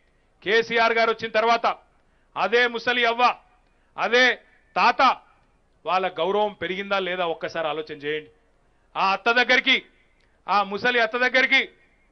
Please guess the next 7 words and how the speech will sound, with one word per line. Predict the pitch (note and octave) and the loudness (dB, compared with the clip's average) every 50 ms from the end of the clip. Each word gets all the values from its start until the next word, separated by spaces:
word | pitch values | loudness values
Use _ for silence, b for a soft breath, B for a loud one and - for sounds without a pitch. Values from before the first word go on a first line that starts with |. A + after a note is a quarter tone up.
| _ _ | _ _
కోడలొచ్చి | - E3 G#3 A3+ A#3+ B3 A#3+ A#3+ A#3+ A#3 | -2 0 0 2 2 0 0 0 0 0
అడుగుతున్నది, | A#3 A#3+ A#3 - B3+ B3+ B3 A#3+ A3+ A3+ _ _ _ _ _ _ _ _ _ - | 0 0 -4 -6 -4 -2 -2 -2 -4 -6 _ _ _ _ _ _ _ _ _ -16
"అత్తమ్మా, | D3 D#3+ - A#3 A#3 A#3+ A#3+ B3 C4+ C4 A3 - _ _ _ _ _ _ _ _ _ - | -14 -6 -4 -4 -2 2 2 2 2 2 0 -4 _ _ _ _ _ _ _ _ _ -4
చాయ్ | E3+ F#3 A3 A#3+ | -2 0 2 2
తాగుతావా, | A#3+ B3 B3 B3 A#3+ A#3+ B3 C4+ | 2 2 0 0 0 0 0 0
కాఫీ | C4 C4 A#3+ A#3+ A#3+ A#3+ C4 | 0 2 2 0 2 2 2
తాగుతావా? | B3+ B3 B3 B3+ C#4 B3+ B3+ B3+ A3+ - | 2 2 2 0 0 -2 0 0 -2 -2